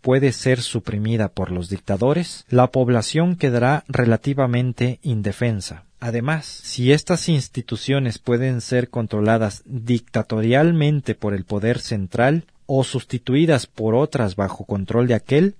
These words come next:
podrán ser utilizadas para controlar tanto a los miembros individuales de estas como a las áreas correspondientes de la sociedad.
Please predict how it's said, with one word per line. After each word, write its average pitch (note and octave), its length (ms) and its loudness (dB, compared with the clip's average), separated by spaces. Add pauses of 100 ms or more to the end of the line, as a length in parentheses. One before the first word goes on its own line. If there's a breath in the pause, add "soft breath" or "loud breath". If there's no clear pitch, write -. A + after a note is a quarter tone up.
podrán C3 420 4
ser E3+ 280 2
utilizadas D3 720 2
para G#2+ 240 0
controlar G#2 640 -2 (220)
tanto C#3 400 0
a C#3 40 2
los B2 200 -2
miembros B2 560 -4
individuales G2+ 880 0
de G2+ 260 -2
estas - 480 -4 (140 soft breath)
como A#2 400 0
a A2+ 40 2
las G#2 300 -2
áreas D#3 460 0
correspondientes A2+ 1120 -4
de A2 220 -6
la G2 100 -6
sociedad. D#2+ 560 -10